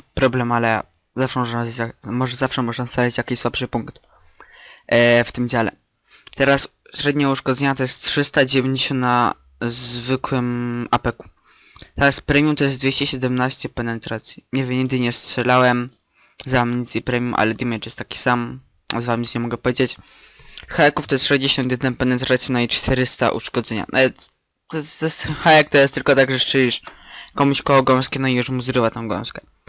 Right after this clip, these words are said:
Celność to jest zero czterdzieści sześć, czyli można powiedzieć, że to jest po prostu tragedia w tym czołgu celność. Celność. Z bliska nawet niekiedy <laughs> może sobie nie trafić albo gdzieś trafić w ziemię, nie wiem. No i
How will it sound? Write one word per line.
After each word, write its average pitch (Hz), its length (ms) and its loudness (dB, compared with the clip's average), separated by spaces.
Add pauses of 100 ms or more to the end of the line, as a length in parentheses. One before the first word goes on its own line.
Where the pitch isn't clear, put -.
(160)
Celność 151 360 2
to 143 80 2
jest 131 140 2
zero 139 180 2
czterdzieści 127 680 -4
sześć, 123 340 0
czyli 117 320 -2 (160)
można 131 280 -2
powiedzieć, 127 220 -4
że 139 40 -8
to 135 60 -4
jest 127 100 -10
po 127 100 -6
prostu 127 320 -4
tragedia 120 540 0
w - 60 -18
tym 120 120 -8
czołgu 120 240 -2
celność. 117 520 -4 (880)
Celność. 120 640 -2 (300)
Z 120 100 -10
bliska 143 340 0
nawet 117 200 0
niekiedy 131 380 2
<laughs> - 0 -
może 147 300 2
sobie 135 280 0
nie 135 140 4
trafić 123 380 0
albo 120 200 2
gdzieś 120 180 -2
trafić - 380 -2
w 120 40 -4
ziemię, 117 260 0
nie 113 180 0
wiem. 123 300 -6 (2250)
No 127 200 0
i 117 720 -2